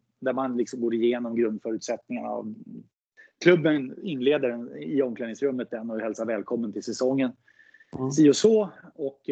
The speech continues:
Speaker 1: presenterar, eh, staben, eh, huvudtränare och, och, och assisterande tränare och lagledare och medicinare och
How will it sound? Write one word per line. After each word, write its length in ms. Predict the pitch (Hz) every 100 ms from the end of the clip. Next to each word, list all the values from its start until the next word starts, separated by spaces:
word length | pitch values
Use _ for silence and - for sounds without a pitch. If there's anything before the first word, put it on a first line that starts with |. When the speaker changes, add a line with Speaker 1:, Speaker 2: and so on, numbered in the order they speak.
| 127
Speaker 1:
presenterar, 760 | 139 - 135 131 131 131 120 101 - _ _ _ _ _ -
eh, 480 | - 50 52 - - - 101 - - _ _ _ _ - 117 - -
staben, 640 | - 165 175 175 185 147 - _ -
eh, 720 | 190 - - - 113 120 - - _ _ -
huvudtränare 720 | 147 117 143 151 143 135 131
och, 260 | 120 120 - _ -
och, 260 | 123 117
och 340 | - 113 110 117
assisterande 440 | - - 143 147
tränare 420 | 127 151 135 135
och 100 | 135
lagledare 600 | 120 139 127 135 151 143
och 240 | 135 127 123
medicinare 680 | 127 120 - 131 131 151 131
och 300 | 123 120